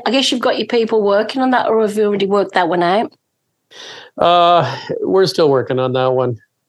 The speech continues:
Speaker 2: Um, there's a lot of products out there that are made, that's, that are spelled wrong that still get found. It has more to do with,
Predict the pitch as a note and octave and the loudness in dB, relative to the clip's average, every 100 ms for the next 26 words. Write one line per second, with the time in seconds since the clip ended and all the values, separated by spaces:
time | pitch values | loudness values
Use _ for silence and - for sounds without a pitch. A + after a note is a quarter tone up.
0 | _ - D3+ D#3 D#3+ - E3 G3 F3+ D#3 | _ 0 2 2 -2 -4 0 2 4 4
1 | D3 C#3+ D3 C#3 C3 - C3+ B2+ C3+ C3 | 2 2 2 2 0 -2 -4 0 0 0
2 | C3+ C3 B2 B2+ C3+ D#3 B2+ - - D#3 | 0 0 0 0 -2 -2 -4 -4 -8 -4
3 | C3 B2 - C3+ C#3 C3 C3 A#2+ - C3+ | -2 -2 0 0 0 0 0 -4 -4 -2
4 | C3 A#2 - C3 C#3+ C3+ - - - F3+ | -2 -2 -2 -2 -2 -6 -16 -20 -2 2
5 | G3 G3+ E3 E3+ D#3 D#3+ C#3+ D3+ C#3+ C#3 | 4 4 4 2 2 0 0 2 2 2
6 | C3+ C#3 C3+ | 2 0 -2